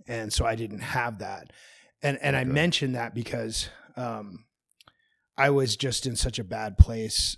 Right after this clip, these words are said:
Speaker 1: at certain points in my childhood that at one point that's where I was at, uh, just thinking about taking my own life. And so that was just meant to be, that statement sort of was meant to be a testament to, uh, just sadness, you know, that it's not necessarily clinical,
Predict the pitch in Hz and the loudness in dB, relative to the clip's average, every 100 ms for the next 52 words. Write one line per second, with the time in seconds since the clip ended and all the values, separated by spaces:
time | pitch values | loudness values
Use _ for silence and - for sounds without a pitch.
0 | - 113 - 120 101 98 113 110 107 104 | -8 -6 -4 -4 -6 -6 -6 -6 -8 -8
1 | 101 - - 190 139 104 113 104 98 107 | -10 -6 -4 0 -2 -2 -6 -8 -10 -10
2 | 107 101 104 104 113 101 - 226 - 98 | -10 -10 -10 -10 -10 -12 -12 -10 -8 -10
3 | 92 85 87 78 - - - - 104 90 | -10 -10 -12 -12 -14 -16 -20 -18 -14 -14
4 | 92 98 - - 104 98 95 95 90 87 | -12 -8 -8 -8 -12 -12 -12 -12 -12 -14
5 | - 117 - 110 107 98 90 95 92 95 | -18 -16 -8 -8 -8 -12 -12 -12 -8 -8
6 | 95 85 - - 123 - 143 131 117 - | -8 -10 -12 -6 -2 0 2 2 0 -6
7 | - - - - - - - 165 165 156 | -20 -20 -20 -20 -20 -18 6 10 10 10
8 | 139 - 147 139 135 131 127 123 120 - | 6 6 4 4 4 4 6 4 2 -4
9 | 131 127 - - 139 120 117 - 123 113 | 0 0 2 2 2 0 -2 -2 -2 -4
10 | 110 110 117 110 107 104 - 123 117 - | -6 -6 -8 -8 -8 -8 -6 -4 -4 -6
11 | 107 95 - - 110 101 98 - - _ | -10 -10 -6 -6 -6 -8 -10 -16 -20 _
12 | _ 107 107 101 101 120 - - 107 95 | _ -18 -16 -14 -6 0 0 0 -4 -6
13 | 87 - - - - 104 101 98 110 113 | -8 -6 -6 -8 -10 -10 -8 -10 -6 -6
14 | 104 - 107 107 101 - 107 95 - 110 | -4 -4 -4 -8 -4 -4 -4 -8 -10 -10
15 | 98 - 92 | -10 -14 -16